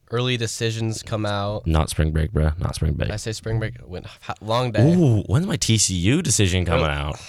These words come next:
Speaker 1: Early decisions come out, at least for me, December fifteenth, along with, I know a couple other schools.
Speaker 2: C U Boulder.
Speaker 1: Boulder, that's not it.
Speaker 2: Oh, really?
Speaker 1: U Miami.
Speaker 2: Oh, U Miami?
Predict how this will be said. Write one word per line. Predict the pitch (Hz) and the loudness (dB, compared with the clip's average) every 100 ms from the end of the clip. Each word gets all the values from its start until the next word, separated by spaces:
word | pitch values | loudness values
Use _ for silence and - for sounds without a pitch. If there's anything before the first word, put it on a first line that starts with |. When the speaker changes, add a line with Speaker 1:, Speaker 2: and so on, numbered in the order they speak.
| - - - | -20 -20 -10
Speaker 1:
Early | 117 139 151 | -4 -2 0
decisions | 147 131 127 123 | -2 -4 -6 -8
come | - 117 | -8 -4
out, | 113 113 - | -2 -4 -6
at | - 113 | -8 -6
least | 120 - | -6 -6
for | 107 | -4
me, | 107 104 | -4 -4
December | 98 - 104 101 | -6 -8 -6 -6
fifteenth, | 101 107 104 - 101 95 98 - - | -8 -10 -10 -10 -8 -8 -12 -18 -12
along | 101 107 101 | -4 -2 -2
with, | 92 - | -4 -8
I | 76 | -6
know | 107 113 | -2 -2
a | 104 | -4
couple | 101 101 92 | -10 -10 -10
other | 92 | -8
schools. | - - 95 92 104 - | -10 -10 -10 -10 -12 -8
Speaker 2:
C | - - 78 | -2 8 10
U | 78 78 76 | 10 8 6
Boulder. | 73 78 78 78 80 80 80 80 80 - - | 6 6 6 6 8 8 8 6 4 0 -10
Speaker 1:
Boulder, | 104 104 95 | -8 -8 -8
that's | 95 95 | -10 -10
not | 90 87 | -12 -10
it. | 92 101 | -10 0
Speaker 2:
Oh, | 104 | 4
really? | 92 90 135 143 - | 6 4 2 -2 -8
Speaker 1:
U | 120 | -8
Miami. | 117 104 95 110 143 _ _ _ - | -4 -4 -6 -8 -10 _ _ _ -2
Speaker 2:
Oh, | 92 | 2
U | 87 90 | 4 4
Miami? | 104 104 113 | 4 2 2